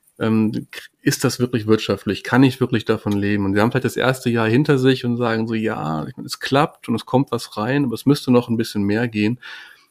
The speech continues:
Dann liegt es irgendwie so nahe zu sagen, „Okay, ich muss also irgendwie einfach noch ein paar, noch ein paar mehr Kisten schaffen. Ich muss noch ein bisschen mehr Gemüse machen. Vielleicht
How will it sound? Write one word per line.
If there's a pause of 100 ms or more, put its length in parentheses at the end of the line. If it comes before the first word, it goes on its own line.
(140)
Dann
liegt
es
irgendwie
so
nahe
zu
sagen,
„Okay,
ich
muss
also
irgendwie
einfach
noch
ein
paar,
noch
ein
paar
mehr
Kisten
schaffen.
Ich
muss
noch
ein
bisschen
mehr
Gemüse
machen.
Vielleicht